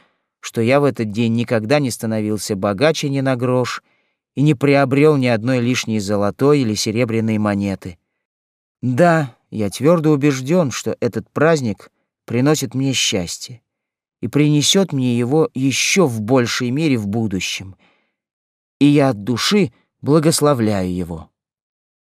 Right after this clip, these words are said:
При этих словах племянника Скроджа секретарь в своей каморке невольно зааплодировал, но тотчас, поняв всю неловкость поведения относительно своего начальника,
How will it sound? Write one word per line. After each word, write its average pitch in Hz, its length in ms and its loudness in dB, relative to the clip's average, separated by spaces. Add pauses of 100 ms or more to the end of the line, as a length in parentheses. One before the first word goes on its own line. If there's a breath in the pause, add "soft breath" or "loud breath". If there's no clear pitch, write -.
(360)
При 147 160 4
этих 139 240 0
словах 135 440 2
племянника 127 640 -2
Скроджа 135 640 0 (180 soft breath)
секретарь 147 840 0
в - 80 -14
своей 120 340 -2
каморке 113 580 -4
невольно 131 440 2
зааплодировал, 107 920 -4 (380)
но 117 160 -4
тотчас, 143 540 0
поняв 127 580 -2
всю - 280 -8
неловкость 131 640 -2
поведения 117 520 -2
относительно 113 520 -8
своего 110 300 -4
начальника, 160 760 0